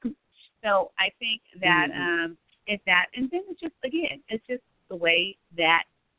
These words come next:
Speaker 1: you talk to 'em. And again, now, like I said,
Speaker 2: Mm-hmm.
Speaker 1: earlier when I was younger, you know what I'm saying, I'll give you the business, <laughs> okay? You know, I give you the business.
Speaker 2: Mm-hmm.
Speaker 1: And now that I'm older, I do try to, it's a work in progress, but I do try to,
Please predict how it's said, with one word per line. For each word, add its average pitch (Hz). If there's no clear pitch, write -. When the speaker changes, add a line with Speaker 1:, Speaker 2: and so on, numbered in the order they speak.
Speaker 1:
you 240
talk 302
to -
'em. -
And 202
again, 220
now, 190
like 190
I 220
said, 240
Speaker 2:
Mm-hmm. 139
Speaker 1:
earlier 185
when 180
I 175
was 170
younger, 285
you 226
know 220
what 220
I'm 226
saying, 220
I'll 226
give 165
you 151
the -
business, 220
<laughs> 220
okay? 254
You 254
know, 208
I 233
give 233
you 202
the -
business. 175
Speaker 2:
Mm-hmm. 202
Speaker 1:
And 220
now 214
that 208
I'm 196
older, 247
I 226
do 277
try 226
to, 254
it's 330
a -
work 175
in 220
progress, 190
but 196
I 196
do 262
try 262
to, 185